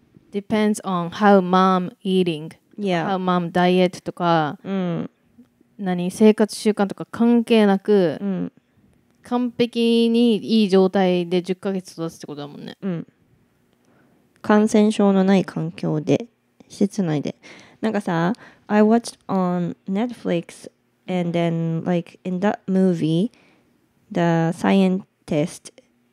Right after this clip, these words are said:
Speaker 2: will, like, raise the baby in
Speaker 1: うん。
Speaker 2: some machine.
Speaker 1: うん。
Speaker 2: And then it combine with animal, animal humanを作ってたわけね。ハイブリッ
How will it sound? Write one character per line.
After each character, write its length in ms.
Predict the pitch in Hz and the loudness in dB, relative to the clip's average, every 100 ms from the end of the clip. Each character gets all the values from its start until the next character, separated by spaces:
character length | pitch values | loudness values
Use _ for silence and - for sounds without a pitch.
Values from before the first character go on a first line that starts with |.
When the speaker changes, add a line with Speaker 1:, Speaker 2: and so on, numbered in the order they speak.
| _ _ - | _ _ -6
Speaker 2:
will, 440 | 175 165 160 156 - _ _ _ | -2 0 0 -2 -6 _ _ _
like, 380 | 185 160 - - - | -6 -6 -8 -18 -6
raise 360 | 175 170 185 - | -2 0 -2 -6
the 80 | |
baby 440 | 175 180 180 175 170 | -8 -4 0 2 2
in 100 | 175 | -2
Speaker 1:
う 20 | 170 | -4
ん。 100 | - | -8
Speaker 2:
some 400 | - 196 175 160 | -10 -6 -4 -2
machine. 500 | 160 165 - 185 262 _ _ | -4 -4 -4 -2 -4 _ _
Speaker 1:
う 40 | 208 | -18
ん。 360 | 190 175 165 - _ _ _ - | -16 -16 -20 -20 _ _ _ -2
Speaker 2:
And 220 | 190 180 | 0 2
then 100 | 170 - | 0 0
it 100 | 185 | -4
combine 520 | - 190 180 185 185 | -2 -4 0 0 2
with 200 | 175 165 - | 2 0 -2
animal, 480 | 175 180 180 196 233 _ _ _ _ _ _ - | -2 -2 -2 -4 -8 _ _ _ _ _ _ -4
animal 380 | 196 208 214 208 | 0 4 4 2
human 500 | - 208 196 156 139 | 0 0 2 0 -2
を 100 | 160 - | -6 -6
作 200 | - - | -12 -14
っ 20 | |
て 120 | - | -14
た 80 | - | -16
わ 60 | - | -14
け 100 | - | -14
ね。 140 | - _ _ _ _ _ | -18 _ _ _ _ _
ハ 160 | - | 2
イ 60 | 190 | 2
ブ 100 | 175 | 2
リ 60 | |
ッ 40 | 156 | -2